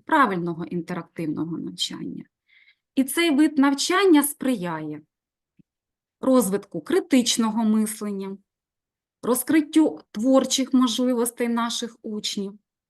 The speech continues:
формуванню комунікативної компетентності і, власне, стимулювання інтересу та пізнавальної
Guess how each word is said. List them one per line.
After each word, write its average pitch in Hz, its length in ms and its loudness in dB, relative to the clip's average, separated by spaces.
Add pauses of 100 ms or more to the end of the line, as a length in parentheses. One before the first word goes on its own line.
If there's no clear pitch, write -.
(520)
формуванню 294 800 4
комунікативної 240 1040 2
компетентності 254 1300 -6 (960)
і, 311 220 -2
власне, 311 720 2 (720)
стимулювання 254 840 -2
інтересу 285 640 -6
та 311 180 -6
пізнавальної 220 920 -4